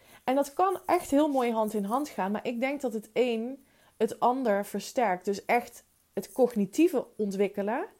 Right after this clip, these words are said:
en het verbinden met je hart. Als je dat gaat ontwikkelen, die twee elementen, ehm,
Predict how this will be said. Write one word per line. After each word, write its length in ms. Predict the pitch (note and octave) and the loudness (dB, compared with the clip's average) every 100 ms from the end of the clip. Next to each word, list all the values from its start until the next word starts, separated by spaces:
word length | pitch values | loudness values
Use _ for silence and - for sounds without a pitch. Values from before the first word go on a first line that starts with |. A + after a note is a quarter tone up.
| _ - - _ | _ -20 -20 _
en 140 | C4 | -2
het 120 | D4 | -2
verbinden 440 | - B3+ A3 A3 G#3+ | -2 0 2 2 0
met 200 | G3 F#3+ | -6 -6
je 60 | |
hart. 520 | F3+ F3+ F3 - - - _ _ _ - | -8 -8 -10 -14 -20 -20 _ _ _ -4
Als 220 | A3 A3+ | -2 0
je 120 | A#3 | -2
dat 280 | F3+ A3 F4 | 0 2 2
gaat 260 | - C#4 C4 | 0 -4 -2
ontwikkelen, 520 | G#3+ G3 B3 B3 G3 | -2 0 0 -2 -4
die 160 | A#3+ D4+ | 0 -2
twee 300 | - C4 - | 0 0 0
elementen, 840 | A3 G#3+ F#3+ G3+ D4 C#4+ D4+ A4 - _ _ - _ _ _ _ _ _ _ _ | -2 -2 -2 -4 -4 -4 -4 -4 -10 _ _ -20 _ _ _ _ _ _ _ _
ehm, 420 | A3 G#3+ G#3+ G#3 | -2 0 0 -2